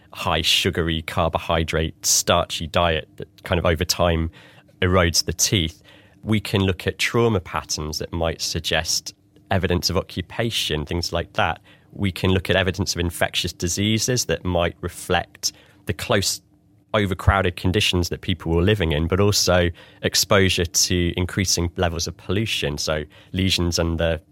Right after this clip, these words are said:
the surfaces of the ribs or in the nasal cavities might suggest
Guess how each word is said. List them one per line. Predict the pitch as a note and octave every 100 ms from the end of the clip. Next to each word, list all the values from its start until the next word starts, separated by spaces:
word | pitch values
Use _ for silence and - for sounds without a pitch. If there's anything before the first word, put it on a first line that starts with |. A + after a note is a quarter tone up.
| -
the | - F2
surfaces | - E2 - F#2+ F2
of | D#2+
the | - D#2
ribs | F#2 F#2 D#2+ D#2
or | D#2
in | D#2
the |
nasal | E2 F#2 G2+ E2+ D#2+
cavities | - D#2+ D#2+ - D#2 D2+
might | D#2+ D2+ -
suggest | - - E2 D2+ -